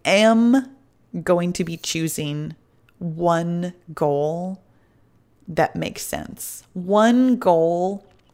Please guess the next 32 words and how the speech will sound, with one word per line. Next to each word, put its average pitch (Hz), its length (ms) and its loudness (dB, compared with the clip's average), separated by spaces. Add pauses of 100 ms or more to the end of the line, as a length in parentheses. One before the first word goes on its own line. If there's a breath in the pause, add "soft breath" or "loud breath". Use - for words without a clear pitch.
(240)
that 165 540 2
encompasses 196 960 0
the 180 100 -4
things 170 400 -6
that 180 120 -6
I 175 80 -2
want 165 260 -6
to 170 160 -4
encompass 165 640 -6
and 175 220 -2
allows 170 840 2 (420 loud breath)
the 180 120 2
goal 165 380 2
to 180 280 -2
unfold 165 880 -2 (380 soft breath)
in 202 180 4
the 196 100 4
way 180 180 4
that 175 140 2
it's 165 140 -6
going 165 360 -4
to. 185 420 -2 (640 soft breath)
I, - 140 -12
I'm 202 200 2
gonna 220 180 6
be 226 100 4
choosing 226 720 0
a 185 100 0
goal, 170 640 2
a 190 500 6
singular 214 800 2
goal 160 720 2